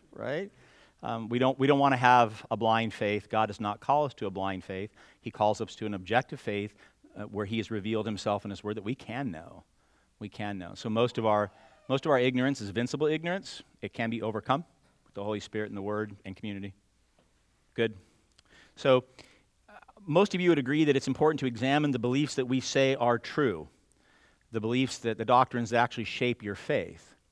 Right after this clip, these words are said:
Um, and, and we're not talking the, about you knowing these at a detail where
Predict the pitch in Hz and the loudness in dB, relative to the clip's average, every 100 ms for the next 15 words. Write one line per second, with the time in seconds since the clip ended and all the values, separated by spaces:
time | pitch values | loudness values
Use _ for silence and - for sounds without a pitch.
0 | _ _ _ _ _ - 92 98 98 135 | _ _ _ _ _ -12 -10 -10 -8 -8
1 | 135 139 143 170 196 - 190 202 208 165 | -2 -2 0 0 -2 2 0 0 -2 -4
2 | - - 139 143 151 147 147 143 143 147 | -6 -2 2 4 2 0 -2 2 2 2
3 | 139 135 135 131 - 131 127 104 135 131 | 0 0 0 0 -2 0 0 0 -4 -2
4 | 131 123 123 120 120 120 113 | 0 4 2 2 2 2 0